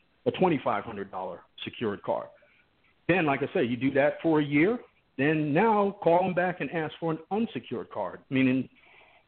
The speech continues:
basically just a, a regular credit card. Okay, so that's, that's how you, you know, coming out of a bankruptcy shouldn't be that much of a problem. Like I said, unless you,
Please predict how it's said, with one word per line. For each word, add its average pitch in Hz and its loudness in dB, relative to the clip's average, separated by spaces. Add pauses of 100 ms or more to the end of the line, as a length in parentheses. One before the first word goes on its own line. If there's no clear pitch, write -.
(160)
basically 123 0
just 120 -4
a, 117 2 (140)
a 117 0
regular 117 2
credit 120 -2
card. - -6 (1160)
Okay, 98 -4 (100)
so 107 -4 (280)
that's, 127 4 (180)
that's 135 2
how 147 4
you, 139 0 (180)
you 139 0
know, 113 0
coming 151 0
out 135 2
of 123 -2
a 120 -6
bankruptcy 131 -4 (160)
shouldn't 127 -10
be 123 -2
that 120 -2
much 120 -6
of 110 -14
a 98 -6
problem. 107 -4 (140)
Like 107 -6
I 117 -2
said, 120 2
unless 117 2 (120)
you, 117 -2